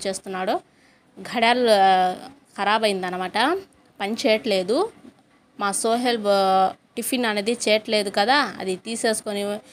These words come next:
మా షాదాబ్ ఆడిపించినా తినట్లేదు, ఆ పెన్ను, ఆ నోట్స్ ఇచ్చినా తినటం లేదు.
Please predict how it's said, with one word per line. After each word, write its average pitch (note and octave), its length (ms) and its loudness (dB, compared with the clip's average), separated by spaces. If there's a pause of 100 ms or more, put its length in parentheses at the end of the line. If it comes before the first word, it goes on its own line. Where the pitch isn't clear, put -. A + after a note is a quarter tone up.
(180)
మా G3+ 120 2
షాదాబ్ G#3 420 2
ఆడిపించినా G#3 720 0
తినట్లేదు, G3+ 520 -2
ఆ F#3+ 160 -2
పెన్ను, A3+ 460 -2
ఆ A3+ 120 0
నోట్స్ G3+ 380 -2
ఇచ్చినా A3+ 580 -2 (460)
తినటం A3 400 0
లేదు. F#3+ 240 0